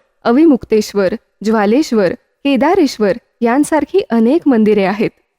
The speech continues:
दरवर्षी लाखो भाविक आणि पर्यटक येथे येतात. महाशिवरात्र, श्रावण मास, नर्मदा जयंती आणि कार्तिक पौर्णिमा यांसारख्या सणाच्या वेळी इथे विशेष उत्सव साजरे होतात.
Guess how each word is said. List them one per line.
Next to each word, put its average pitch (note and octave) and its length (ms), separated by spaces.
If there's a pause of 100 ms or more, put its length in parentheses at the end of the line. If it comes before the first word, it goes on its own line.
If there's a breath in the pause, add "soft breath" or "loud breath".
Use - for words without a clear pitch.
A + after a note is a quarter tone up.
(640)
दरवर्षी F#4 720
लाखो G3 340
भाविक A#3 560
आणि E4 260
पर्यटक A#3 460 (100)
येथे A3 300
येतात. F3 300 (760)
महाशिवरात्र, G#3+ 880 (260)
श्रावण A#3 420
मास, G#3+ 420 (180)
नर्मदा C4+ 500
जयंती G#3+ 520 (220)
आणि D#4+ 180 (100)
कार्तिक A3 440
पौर्णिमा A#3 400 (380)
यांसारख्या E4 560
सणाच्या B3+ 480
वेळी A#3 340 (280)
इथे E4+ 240
विशेष B3 480
उत्सव D4 360
साजरे G#3 380
होतात. G3+ 300